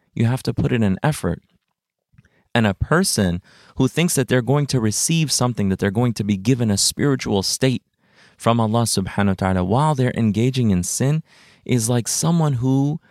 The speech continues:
plants a thorny bush. They plant a seed for a thorny bush that pokes people, and they expect that it's going to bear a very rich fruit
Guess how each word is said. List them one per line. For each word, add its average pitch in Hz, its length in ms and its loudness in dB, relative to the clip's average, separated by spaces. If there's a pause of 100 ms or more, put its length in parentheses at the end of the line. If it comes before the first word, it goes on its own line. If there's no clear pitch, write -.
(220)
plants 147 440 0
a 110 80 0
thorny 147 600 -2
bush. 95 640 -2
They 98 100 -2
plant - 340 -2
a 104 80 0
seed 127 560 0
for 104 240 -2
a 92 80 -2
thorny 135 540 -2
bush 95 560 -2 (260)
that - 220 -4
pokes - 380 0
people, 90 520 -2 (800)
and 117 220 2
they 110 140 4
expect - 480 -2
that 117 160 0
it's - 120 -8
going 107 240 0
to - 140 -4
bear 104 540 0 (320)
a 101 140 0
very 101 640 0
rich 110 680 -2
fruit - 460 0